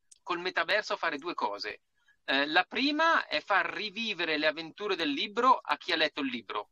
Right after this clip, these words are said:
che gli è piaciuto, ha detto: "Che bello il libro, guarda, nel metaverso posso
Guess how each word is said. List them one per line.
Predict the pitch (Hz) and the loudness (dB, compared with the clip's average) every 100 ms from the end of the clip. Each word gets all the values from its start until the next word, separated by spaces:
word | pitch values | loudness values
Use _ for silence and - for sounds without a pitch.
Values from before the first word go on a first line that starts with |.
| - | -12
che | - | -10
gli | |
è | 117 | -2
piaciuto, | 202 196 240 196 | 0 0 0 -2
ha | |
detto: | - | -2
"Che | 226 208 | -2 2
bello | 202 151 214 | 2 2 -2
il | |
libro, | 202 220 202 | -6 -6 -4
guarda, | 165 180 147 | 0 0 0
nel | 160 | -6
metaverso | 180 196 185 185 - | -4 0 2 0 -2
posso | - 180 - 185 | -4 -4 -2 -2